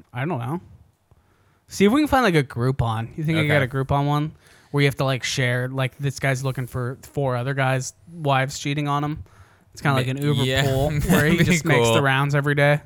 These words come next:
Speaker 2: You just got a group of ladies that
Speaker 1: Yeah.
Speaker 2: have suspect husbands. Here's the
Speaker 1: It's
Speaker 2: thing,
Speaker 1: Super
Speaker 2: though.
Speaker 1: Eye. So that guy's
Speaker 2: You,
Speaker 1: running an ad. We don't
Speaker 2: he's,
Speaker 1: want him.
Speaker 2: yeah, that's the, you know what? That's the thing now is, like, you see an ad and you're like,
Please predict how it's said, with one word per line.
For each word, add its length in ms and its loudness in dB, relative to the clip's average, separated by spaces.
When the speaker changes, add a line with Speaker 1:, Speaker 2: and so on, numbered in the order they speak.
Speaker 2:
You 100 -4
just 160 -8
got 160 2
a 80 0
group 280 -8
of 120 -4
ladies 380 -4
that 260 -6
Speaker 1:
Yeah. 500 -6
Speaker 2:
have 400 -2
suspect 520 -4
husbands. 500 -4
Here's 300 -6
the 80 -4
Speaker 1:
It's 120 -6
Speaker 2:
thing, 100 -2
Speaker 1:
Super 200 4
Speaker 2:
though. 140 4
Speaker 1:
Eye. 240 2
So 200 0
that 160 2
guy's 200 0
Speaker 2:
You, 60 2
Speaker 1:
running 280 4
an 80 -2
ad. 400 0
We 100 2
don't 140 2
Speaker 2:
he's, 80 2
Speaker 1:
want 160 2
him. 140 0
Speaker 2:
yeah, 200 2
that's 300 -2
the, 380 -4
you 120 -6
know 140 -2
what? 320 -2
That's 180 -4
the 140 -8
thing 300 -8
now 320 -6
is, 180 -8
like, 180 -6
you 120 -4
see 280 0
an 60 0
ad 460 -6
and 180 -12
you're 140 -8
like, 280 -8